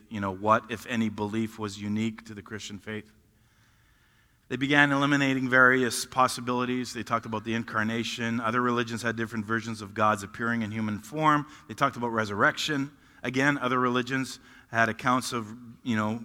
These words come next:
a return from death. The debate on f-, went for some time, and the story goes on that C S Lewis walks into the room. And of course, he, in his own British way, would ask, you know, "What the, what's the rumpus all about?" You know, whatever he would say, I have no clue, but go England.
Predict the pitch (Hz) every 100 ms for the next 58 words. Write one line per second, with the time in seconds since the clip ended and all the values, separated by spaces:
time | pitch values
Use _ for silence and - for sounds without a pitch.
0 | - 107 104 - 120 110 110 101 104 113
1 | 127 117 110 127 127 135 135 - 131 127
2 | 123 117 120 135 131 123 113 110 - 165
3 | 151 120 110 117 117 110 - 135 113 135
4 | 120 110 110 104 110 110 123 120 131 107
5 | _ _ _ _ _ _ _ _ _ _
6 | _ _ _ _ _ _ _ _ - 120
7 | 123 175 175 151 151 147 139 135 135 143
8 | 117 131 123 - 131 127 117 113 120 143
9 | 123 120 123 98 80 76 143 - 156 123
10 | 196 220 127 110 98 92 90 - 143 117
11 | 113 120 120 117 104 101 107 101 101 110
12 | 104 139 113 101 95 95 - - - -
13 | - 165 156 160 135 147